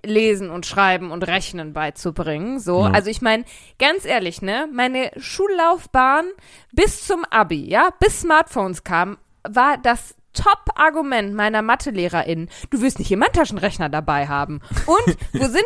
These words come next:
Speaker 1: wir jetzt? Ich hab immer einen Taschenrechner dabei.
Speaker 2: Du hast nicht nur einen Taschenrechner, du hast einen fucking Supercomputer
Speaker 1: Ja.
Speaker 2: in der Tasche, so.
Speaker 1: Und das ist halt, ne, also es ist, gut, damals hatte ich natürlich nicht immer einen Taschenrechner dabei,
Speaker 2: Mhm.
Speaker 1: so, das, das stimmte zu der Zeit ja auch. Aber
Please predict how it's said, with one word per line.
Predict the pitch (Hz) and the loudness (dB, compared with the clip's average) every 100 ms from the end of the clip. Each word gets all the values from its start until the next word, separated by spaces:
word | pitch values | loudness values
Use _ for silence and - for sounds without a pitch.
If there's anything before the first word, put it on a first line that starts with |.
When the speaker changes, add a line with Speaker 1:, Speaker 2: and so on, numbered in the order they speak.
| 480 | 0
Speaker 1:
wir | 392 | -2
jetzt? | 359 381 - | -2 -4 -10
Ich | 269 370 | -2 0
hab | - | 0
immer | 269 214 | 0 0
einen | 175 | 0
Taschenrechner | 175 160 170 147 - 156 | -4 -8 -8 -10 -8 -8
dabei. | 151 - | -4 0
Speaker 2:
Du | 151 | 0
hast | 147 | 0
nicht | 135 120 | 0 0
nur | 113 | 0
einen | 110 | 0
Taschenrechner, | - 143 120 101 98 107 | 0 0 -2 -4 -4 -4
du | 101 | -2
hast | 110 - | -2 -2
einen | 107 104 | -4 -4
fucking | 120 - 104 | -4 -2 -2
Supercomputer | 113 127 - - - - 247 | -2 -4 -4 -4 -4 -4 0
Speaker 1:
Ja. | 262 254 | 2 4
Speaker 2:
in | 320 254 | 2 0
der | 233 | 0
Tasche, | 214 107 101 | -2 -4 -10
so. | 95 95 95 - - - - | -10 -8 -10 -12 -18 -14 -2
Speaker 1:
Und | 269 269 | 0 2
das | 277 | 0
ist | 320 349 | -2 -2
halt, | 339 277 - _ _ _ | 0 -2 -6 _ _ _
ne, | 240 294 - | -6 -4 0
also | 269 254 | 0 0
es | 262 | -6
ist, | 294 - - _ _ - 208 | -8 -12 -20 _ _ -20 -6
gut, | 277 - | -4 0
damals | 220 262 240 - - _ - | 2 2 0 -4 -18 _ -14
hatte | 185 233 | -6 -4
ich | 285 | -2
natürlich | 185 165 156 | -4 -6 -8
nicht | 156 156 | -12 -12
immer | 160 | -10
einen | 147 | -8
Taschenrechner | 170 156 - 143 113 | -8 -10 -12 -12 -12
dabei, | 127 135 143 151 196 90 | -8 -6 -2 0 0 -4
Speaker 2:
Mhm. | 98 | -8
Speaker 1:
so, | - 170 202 | -6 -4 -4
das, | 165 165 - - | -2 -4 -6 -12
das | - 175 - | -4 -4 -2
stimmte | 214 226 269 202 | 0 2 2 -2
zu | - | -2
der | 156 151 | -4 -4
Zeit | - 156 - | -4 -8 -6
ja | - - | -6 -2
auch. | 156 - - - - | -2 -4 -12 -20 -2
Aber | 233 233 220 | 0 2 0